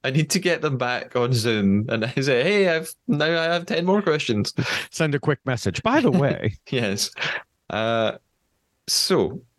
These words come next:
Speaker 1: uh, Lewis votes for Craig. Strange. And Craig then votes for Lewis, and Alex votes for Lewis, and then it's Kate's turn. And there's a huge dramatic pause to make us wonder, of course, is there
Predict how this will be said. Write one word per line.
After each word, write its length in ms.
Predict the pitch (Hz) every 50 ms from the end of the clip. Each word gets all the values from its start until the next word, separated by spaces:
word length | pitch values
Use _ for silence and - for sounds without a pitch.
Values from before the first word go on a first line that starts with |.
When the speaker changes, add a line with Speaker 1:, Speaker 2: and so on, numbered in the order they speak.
| - - -
Speaker 1:
uh, 480 | 98 107 107 110 107 107 107 101 - - - -
Lewis 400 | - 101 76 78 90 95 101 -
votes 180 | - 104 98 -
for 80 | 185 185
Craig. 420 | - - 104 104 113 117 - - - - -
Strange. 400 | - - 98 92 95 95 - - - - - _ _ _ _ _ _ -
And 560 | - 139 143 139 139 139 143 139 139 135 139 -
Craig 580 | - 120 113 113 117 113 113 117 113 110 - -
then 260 | - 98 98 101 101 85
votes 180 | 90 80 -
for 120 | - - 85
Lewis, 520 | 92 113 117 113 113 113 113 113 110 -
and 140 | 98 87 85
Alex 360 | 87 101 98 98 - - -
votes 200 | - 101 85 -
for 140 | - - 101
Lewis, 560 | 95 110 117 117 113 113 110 110 110 113 -
and 160 | 143 143 139 127
then 100 | 120 127
it's 140 | - - -
Kate's 400 | - 135 123 120 - 113 - -
turn. 540 | - 127 120 120 120 117 117 113 113 113 - - - - - _ _ _ _ -
And 140 | - 120 127
there's 160 | 135 131 120
a 40 | 127
huge 720 | 127 - - - - 156 175 196 196 190 170 143 135 135
dramatic 520 | - 123 123 127 123 123 - - 123 - -
pause 680 | - 123 123 123 123 120 120 117 117 - - - - _ _ _ _ _ _ -
to 140 | - 147 135
make 280 | 135 139 147 160 - 143
us 180 | 135 131 110 104
wonder, 420 | 104 117 127 135 127 131 127 123
of 140 | 127 - -
course, 320 | - 117 120 123 - -
is 100 | 143 139
there 180 | 151 156 147